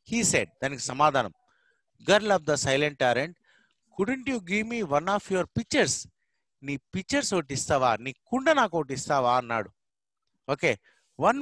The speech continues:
which you could, which you could spare," she asked. "A pitcher? Perhaps you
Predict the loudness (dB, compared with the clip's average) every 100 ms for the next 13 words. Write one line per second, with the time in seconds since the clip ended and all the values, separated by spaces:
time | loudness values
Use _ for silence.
0 | -4 -4 -6 -6 -6 -6 -6 -8 -6 -4
1 | -4 -4 -2 4 4 4 0 -14 -2 2
2 | 4 4 0 -10 _ _ _ -8 -8 -6
3 | -6 -2 -2 -4 -10 _ 0 2 2 0
4 | -2 -8